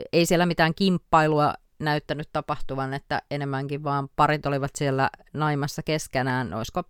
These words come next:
kahdeksan paria tai jotain suurin piirtein siellä ollut, mutta, mutta siis ihan, ihan niin kuin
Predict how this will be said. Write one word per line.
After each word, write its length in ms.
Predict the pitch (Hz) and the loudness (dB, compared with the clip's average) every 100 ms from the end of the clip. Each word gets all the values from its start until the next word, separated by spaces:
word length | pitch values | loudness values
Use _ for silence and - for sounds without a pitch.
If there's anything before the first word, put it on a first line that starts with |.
| - | -8
kahdeksan 540 | 170 165 160 - 160 156 | -8 -8 -10 -12 -12 -10
paria 340 | 160 156 147 | -10 -10 -12
tai 300 | - 135 185 - _ _ _ - _ _ 165 | -10 -12 -12 -16 _ _ _ -20 _ _ -8
jotain 480 | 151 160 143 151 - - - - - | -4 0 0 0 -2 -6 -6 -10 -20
suurin 420 | - 160 151 151 | -2 2 4 2
piirtein 480 | 147 139 147 143 139 | 2 -2 -2 -2 -2
siellä 360 | - 143 139 123 | -2 0 2 2
ollut, 320 | 143 139 131 | 2 2 0
mutta, 380 | 135 - 175 143 | -4 -2 0 0
mutta 380 | - 190 190 208 | 0 -2 0 0
siis 340 | 208 226 226 220 | 2 2 2 0
ihan, 260 | 226 208 202 - - - - - | 2 2 0 -4 -8 -10 -12 -4
ihan 240 | 196 202 | -2 0
niin 120 | 185 175 | -2 -2
kuin 240 | 180 | -2